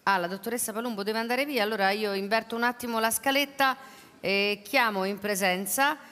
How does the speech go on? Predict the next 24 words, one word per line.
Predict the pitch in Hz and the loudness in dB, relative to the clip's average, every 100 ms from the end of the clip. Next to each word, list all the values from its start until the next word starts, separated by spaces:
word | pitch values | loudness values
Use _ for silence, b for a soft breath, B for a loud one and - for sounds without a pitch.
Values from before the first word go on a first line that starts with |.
| B | B
il | - 185 190 196 | -2 2 2 2
capo | 269 240 | 2 2
dipartimento | 226 226 226 247 233 220 220 | -2 -2 -2 -2 -2 -2 -2
per | 196 | -2
il | 202 | -2
sistema | - 214 - 214 | -2 -2 0 0
educativo | 196 185 208 208 214 190 | -2 -4 -4 -4 -4 -4
di | 202 | -4
istruzione | 196 226 - 226 | -6 -6 -4 -2
e | 190 | -4
formazione | 196 175 196 233 | -6 -6 -4 -4
del | 196 | -4
Ministero | 190 190 196 220 | -4 -4 -2 -2
dell'Istruzione | 185 190 214 185 233 | -2 -6 -8 -6 -4
e | 220 | 0
del | 254 | 0
Merito. | 277 311 320 311 311 311 B B B | 4 2 2 2 0 -2 B B B
Grazie. | 214 240 294 - 302 302 302 - - - _ _ - _ - | 2 2 2 2 4 2 0 -16 -20 -20 _ _ -20 _ -6
Raccomando | 175 180 202 226 214 | -4 -4 0 0 0
anche | 160 165 180 | -6 -4 -2
a | |
lei | 175 190 165 | 2 2 0
purtroppo | 160 - 185 - 160 | -6 -4 -4 -4 -4
la, | 156 147 | -2 -4